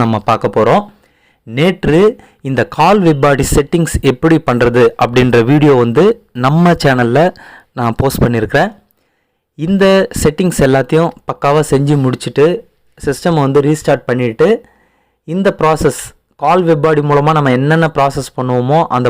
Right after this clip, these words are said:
ப்ராசஸ் எல்லாமே நம்ம இனிமேல் பண்ணிக்கலாம். பொங்கல் விழா முன்பணம் எப்படி பல்க் ப்ராசஸ் மூலமா பண்றது அப்படின்றத இந்த வீடியோல இப்போ நம்ம இனி தொடர்ச்சியா பார்க்கலாம். இனிஷியேட்டர் லெவல்ல லாகின் பண்றோம். யூசர் ஐ டி,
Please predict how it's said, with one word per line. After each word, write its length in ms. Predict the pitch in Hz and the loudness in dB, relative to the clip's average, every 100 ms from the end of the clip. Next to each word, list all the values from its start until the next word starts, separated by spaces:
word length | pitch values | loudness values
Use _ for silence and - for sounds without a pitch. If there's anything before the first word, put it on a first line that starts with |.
| 120 | 0
ப்ராசஸ் 380 | 131 135 139 - | -2 0 -4 -2
எல்லாமே 280 | 123 127 143 139 127 | 0 0 0 -2 -2
நம்ம 160 | 123 120 | -2 -2
இனிமேல் 260 | 120 127 120 | 0 -2 -2
பண்ணிக்கலாம். 460 | 120 123 123 139 190 _ _ _ _ _ _ _ _ _ _ _ | -4 -4 -2 -2 -4 _ _ _ _ _ _ _ _ _ _ _
பொங்கல் 320 | 170 190 202 151 | -2 2 2 2
விழா 180 | 147 160 139 | 0 0 0
முன்பணம் 460 | 143 135 135 185 202 _ _ _ | -2 0 0 -2 -6 _ _ _
எப்படி 300 | 139 - 175 123 | -12 -4 -4 0
பல்க் 200 | 139 160 | 0 0
ப்ராசஸ் 360 | 156 139 - 127 131 | 0 0 -2 -6 -2
மூலமா 220 | 127 147 143 | 0 0 0
பண்றது 340 | 127 123 120 120 - | -2 2 4 2 0
அப்படின்றத 360 | 117 120 120 160 202 | -2 0 0 0 0
இந்த 120 | 135 135 | 2 2
வீடியோல 280 | 123 120 120 117 | 2 2 2 0
இப்போ 140 | 117 113 | -4 -4
நம்ம 220 | 104 156 - _ _ _ | -4 -6 -10 _ _ _
இனி 100 | 123 113 | -14 -10
தொடர்ச்சியா 280 | 117 110 123 104 | -8 -6 -6 -6
பார்க்கலாம். 320 | 107 110 143 233 _ _ _ _ _ _ _ _ _ _ _ _ _ _ _ _ _ _ 135 | -8 -4 -6 -8 _ _ _ _ _ _ _ _ _ _ _ _ _ _ _ _ _ _ -14
இனிஷியேட்டர் 540 | 143 165 156 151 135 | -10 -4 -4 -4 -6
லெவல்ல 280 | 127 123 117 143 170 _ - | -4 -2 -2 -4 -6 _ -12
லாகின் 280 | 123 127 127 117 | -8 -6 -8 -8
பண்றோம். 320 | 117 113 147 170 _ _ _ _ _ _ _ 135 | -8 -6 -6 -8 _ _ _ _ _ _ _ -20
யூசர் 320 | 131 139 127 | -14 -6 -2
ஐ 40 | |
டி, 60 | 123 | -2